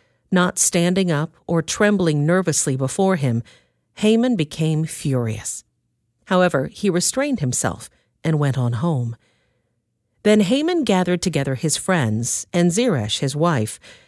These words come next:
and boasted to them about his great wealth and his many children. He bragged about the honors the king had given him and how he had been promoted over all the other nobles and officials.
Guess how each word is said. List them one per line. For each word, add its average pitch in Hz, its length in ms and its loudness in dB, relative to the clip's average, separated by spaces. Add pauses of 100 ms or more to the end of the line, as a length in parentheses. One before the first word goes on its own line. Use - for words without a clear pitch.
(140)
and 202 200 4
boasted 277 480 2
to 180 180 2
them 170 220 0
about 147 220 0
his 143 160 0
great 180 360 0
wealth 127 480 -4 (120)
and 175 120 4
his 175 140 2
many 202 300 2
children. 147 520 -2 (600)
He 202 120 2
bragged 147 380 2
about 170 220 0
the 196 160 0
honors 226 420 0
the 139 120 -2
king 139 240 0
had 139 120 -2
given 202 300 2
him 120 240 0 (240)
and 180 140 4
how 175 160 4
he 226 200 0
had 190 120 2
been 170 180 2
promoted 202 540 2
over 165 280 0
all 277 300 2
the 233 160 0
other 220 180 2
nobles 208 500 0
and 123 100 0
officials. 127 600 -4